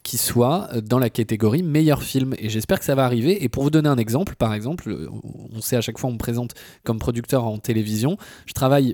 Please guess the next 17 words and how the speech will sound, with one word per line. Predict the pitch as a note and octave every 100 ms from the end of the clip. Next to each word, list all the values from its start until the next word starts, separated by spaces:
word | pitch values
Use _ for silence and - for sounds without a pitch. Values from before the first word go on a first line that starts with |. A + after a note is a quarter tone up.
| -
parfois | C#3+ - D#3+
au | C3
César, | - B2 A#2 B2 A#2 - - - -
euh, | B2+ A2+ G#2
sur, | - B2+ A#2 A2
euh, | G#2+ G#2 E2 -
sur, | - C3 A2 A2
euh, | G#2+
le | A2
sujet | - D#3 C3 C#3 C3
qui | -
présente | - A2+ A#2+ -
les |
personnes | A#2 A2 A2+
disparues | A2+ A#2 A#2+ A#2+
pendant | A#2+ A#2 G#2+
l'année. | G#2+ B2